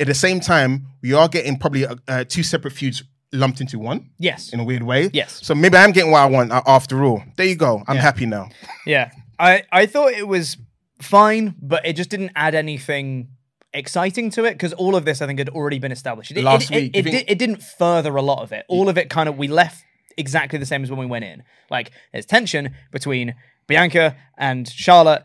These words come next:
Speaker 2: and Asuka. We already knew that. And there's tension between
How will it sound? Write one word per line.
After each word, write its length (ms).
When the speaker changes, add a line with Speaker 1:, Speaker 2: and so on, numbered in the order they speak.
Speaker 2:
and 140
Asuka. 460
We 160
already 160
knew 160
that. 240
And 120
there's 100
tension 260
between 240